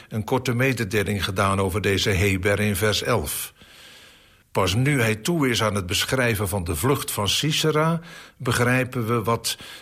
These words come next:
de Bijbelschrijver met die mededeling in vers elf bedoelde. Heber is een Keniet, behorend tot het volk waar ook Mozes' schoonfamilie toe behoorde. Dat zegt de schrijver van Richteren ook. Hij verwijst naar Hobab,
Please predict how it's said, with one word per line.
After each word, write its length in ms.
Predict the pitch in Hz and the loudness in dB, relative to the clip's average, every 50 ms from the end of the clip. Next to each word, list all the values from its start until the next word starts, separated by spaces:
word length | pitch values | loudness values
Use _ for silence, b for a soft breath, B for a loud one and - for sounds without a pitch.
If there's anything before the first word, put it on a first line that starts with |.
| B B | B B
de 120 | - 117 | -6 -2
Bijbelschrijver 920 | 87 - 110 113 113 92 117 110 - - 113 110 110 110 107 98 110 107 98 | 0 2 2 2 2 0 0 -2 -2 0 0 2 2 2 2 2 0 -2 0
met 180 | 107 104 104 | -2 -2 -2
die 120 | - 110 92 | -4 -4 0
mededeling 720 | 101 107 104 101 87 107 90 107 104 104 92 101 95 98 | 0 0 0 0 0 -2 -2 0 2 2 2 2 0 0
in 140 | 98 95 87 | 0 0 0
vers 240 | - 101 92 - - | 0 0 0 0 2
elf 300 | 107 107 110 107 92 104 | 2 2 2 0 -2 -2
bedoelde. 640 | 120 127 117 139 143 131 104 87 87 90 - - - - - _ _ _ _ _ _ _ _ _ _ | -2 0 2 2 2 2 0 -2 -4 -6 -8 -10 -12 -20 -20 _ _ _ _ _ _ _ _ _ _
Heber 500 | - - 120 123 123 107 117 117 113 110 | -4 0 0 2 2 2 2 2 2 0
is 160 | 110 104 95 | 0 -2 0
een 140 | 110 110 101 | -2 -2 -2
Keniet, 640 | - 120 113 110 110 113 98 85 87 - - - B B B B B B B B B B B B B | 0 0 0 2 2 2 0 0 -2 -4 -8 -8 B B B B B B B B B B B B B
behorend 580 | B 120 110 101 120 131 127 123 113 120 110 101 | B 0 2 2 4 4 2 2 0 -2 -2 -2
tot 180 | - 110 - - | -4 -4 -4 -4
het 140 | 107 - | -4 -4
volk 300 | - - 131 127 123 123 | -2 -2 0 0 0 0
waar 180 | - 113 110 117 | 0 0 0 2
ook 180 | 123 127 123 131 | 0 0 -2 -2
Mozes' 440 | 127 127 131 131 117 - 127 120 | 0 0 0 0 0 0 0 -2
schoonfamilie 760 | - - - 147 139 117 - - 107 101 101 104 95 92 92 87 | -2 -2 -2 -2 -2 0 0 -2 0 0 0 0 0 0 -2 -2
toe 180 | - 107 98 | -2 -2 -2
behoorde. 600 | 85 95 95 90 98 98 90 90 87 87 82 - B B B B B B B B B B B | 0 0 2 2 2 2 2 0 0 -2 -4 -6 B B B B B B B B B B B
Dat 180 | B - 110 - | B -2 0 2
zegt 240 | - 165 156 - - | 2 2 2 0 0
de 60 | 139 | -2
schrijver 500 | 117 - - 123 123 113 104 - 110 98 | -2 0 2 2 2 2 2 0 -2 -2
van 160 | 90 107 101 | 0 0 2
Richteren 480 | 95 104 92 - - - - 92 98 104 | 2 2 0 -2 -2 -4 -2 -2 0 0
ook. 320 | 92 85 82 - - - B B B B B B B B B B B B | 0 0 -2 -4 -8 -16 B B B B B B B B B B B B
Hij 160 | - 107 104 | -2 -2 0
verwijst 400 | 95 110 113 117 117 113 - - | 0 2 2 2 2 2 0 0
naar 140 | 110 101 95 | -2 -2 -2
Hobab, 680 | 80 95 127 143 135 104 120 101 87 90 - - - | 0 0 2 0 0 0 -2 -2 -2 -4 -6 -14 -18